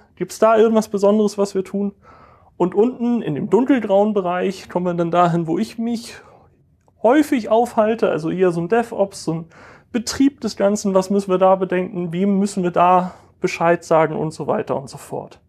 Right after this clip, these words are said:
So, ich hab von Leinwänden geredet, ich hab von Leinwänden geredet, weil das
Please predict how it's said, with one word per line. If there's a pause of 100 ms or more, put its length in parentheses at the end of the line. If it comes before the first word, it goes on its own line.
(920)
So, (520)
ich
hab
von
Leinwänden
geredet,
ich
hab
von
Leinwänden
geredet,
weil
das